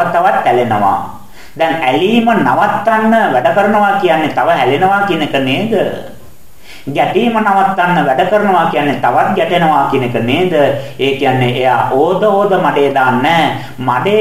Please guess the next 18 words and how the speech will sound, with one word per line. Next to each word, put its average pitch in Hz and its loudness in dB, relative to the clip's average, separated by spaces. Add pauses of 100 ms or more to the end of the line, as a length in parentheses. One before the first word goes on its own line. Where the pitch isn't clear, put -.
ඉඳගෙන 226 0
මඩ 175 0
වතුරෙන් 160 0
හොදනවා. 123 2 (260)
ඒ 131 2
කියන්නේ 131 0
මඩ 147 2
බලාගෙන 151 2
ඉද්දි 175 0
වැඩි 131 0
වෙනවා. 104 0 (1500)
එහෙනම් 196 0
මේ 180 0
භාවනා 175 2
යෝගියාට 135 2
තේරෙනවා 156 2 (1080)
මේ 165 -2
හැම 131 0